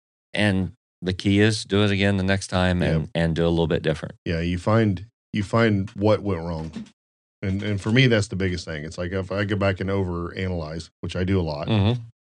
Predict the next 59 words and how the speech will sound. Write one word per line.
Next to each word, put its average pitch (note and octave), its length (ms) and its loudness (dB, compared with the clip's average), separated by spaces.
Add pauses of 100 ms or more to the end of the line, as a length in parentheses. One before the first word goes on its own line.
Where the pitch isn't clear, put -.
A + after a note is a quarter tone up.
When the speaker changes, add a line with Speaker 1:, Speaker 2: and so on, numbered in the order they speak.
(220)
Speaker 2:
and F#2 120 0
I F#2 80 2
go F#2+ 160 0
back F#2+ 300 2
and F#2 80 -2
I F#2 60 0
say, F2+ 180 -4
I G2 140 -2
don't B2+ 80 2
wanna G2+ 80 0
say F#2 160 -6
overanalyze D2 580 -8
'cause F#2+ 80 -6
that's F#2+ 160 -4
not, D#2+ 260 -8
that's F#2 200 -12
not F2+ 140 -10
quite - 220 -12
right. D2 200 -8
I, E2 100 -6 (220)
we G2+ 120 -2
always F#2+ 220 0
seem F2 200 -4
to D#2+ 180 -6
think D#2+ 240 -8
of D#2+ 80 -8
it - 20 -6
as D#2+ 160 -6
a D2+ 80 -12
derogatory D#2+ 640 -8
term, D#2+ 320 -8
but, D#2 140 -12 (680)
um, E2+ 400 -2
when G#2 140 2
you G#2+ 80 6
go A#2 100 6
back B2+ 180 4
and G2+ 120 0
analyze F#2 400 0
what G2+ 100 -6
you've E2+ 160 -6
done, G2 320 0
what F#2+ 240 -4
you F#2 160 -2
could E2+ 160 -8
do E2+ 140 -6
better, G2 440 -2 (480)
and F#2+ 140 -2
try A#2+ 140 0
to A#2+ 80 2
find A#2 180 0
a G#2+ 60 0
key A2+ 180 -2
takeaway F#2+ 420 -2
from F2 180 -8
that E2+ 140 -6
moment. E2+ 360 -6 (100)
You F#2+ 80 -6
know, E2 260 -8